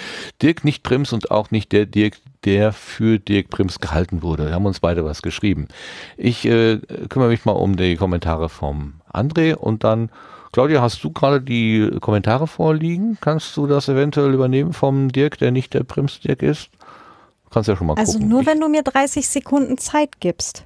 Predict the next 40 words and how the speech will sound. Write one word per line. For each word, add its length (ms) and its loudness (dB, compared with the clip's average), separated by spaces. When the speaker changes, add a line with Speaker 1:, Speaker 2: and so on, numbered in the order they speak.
Speaker 1:
Ja, 320 4
die 140 2
hast 240 0
du, 80 2
weil 160 2
ich 100 -4
nämlich 280 2
jetzt 160 0
mal 100 2
eben 220 0
kurz 260 0
auf 160 -2
den 160 -6
André 480 4
eingehe. 560 2
Der 140 2
hat 260 0
uns 220 -4
mehrere 480 0
Tweets 400 -2
geschrieben 1200 0
in 360 0
der 220 0
Art 140 0
und 140 -6
Weise, 280 0
wie 140 0
er 240 0
vermutlich, 600 -2
äh, 240 0
in 100 4
der 120 6
Sequenz, 580 2
wie 100 4
er 100 4
wahrscheinlich 300 2
den 160 0
Sendegarten 540 0
gehört 340 2
hat. 220 0